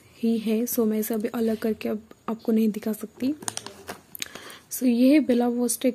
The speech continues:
का, अ, Ultimate Liquid Matte Lipstick।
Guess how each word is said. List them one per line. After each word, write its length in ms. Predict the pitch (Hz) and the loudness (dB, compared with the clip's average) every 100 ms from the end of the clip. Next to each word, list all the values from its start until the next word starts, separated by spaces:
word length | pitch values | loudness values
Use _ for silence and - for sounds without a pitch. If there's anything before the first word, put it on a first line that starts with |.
| 254 | 2
का, 60 | 247 247 _ - | 2 2 _ -8
अ, 420 | 240 226 226 226 220 - - _ _ _ _ _ _ - - _ _ _ _ _ _ _ _ _ _ _ _ _ _ 254 | -4 -2 -2 -2 -4 -8 -20 _ _ _ _ _ _ -20 -20 _ _ _ _ _ _ _ _ _ _ _ _ _ _ 0
Ultimate 640 | 226 214 247 240 240 233 | 0 2 2 4 2 0
Liquid 420 | 220 - 240 233 | -2 2 2 4
Matte 400 | 226 220 226 220 | 2 0 -2 -4
Lipstick। 600 | 226 226 - 254 330 - | -4 -4 0 2 2 -6